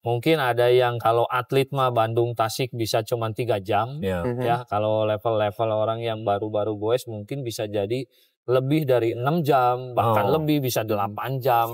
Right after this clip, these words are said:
Speaker 1: Itu nggak apa-apa gitu. Ya, waktu bisa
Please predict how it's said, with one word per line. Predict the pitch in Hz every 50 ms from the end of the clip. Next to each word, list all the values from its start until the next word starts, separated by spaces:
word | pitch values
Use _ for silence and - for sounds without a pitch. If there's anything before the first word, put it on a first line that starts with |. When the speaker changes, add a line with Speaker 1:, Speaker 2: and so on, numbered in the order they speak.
| -
Speaker 1:
Itu | - 185 -
nggak | 262 247 202 -
apa-apa | - 190 180 170 - 131 113 113 -
gitu. | 104 92 87 - _ - _ _ _ - - _ 101
Ya, | 117 127 123
waktu | 120 117 123 113 - - _ _ 165 165 165 - - - _
bisa | 123 113 - 131 120 117 113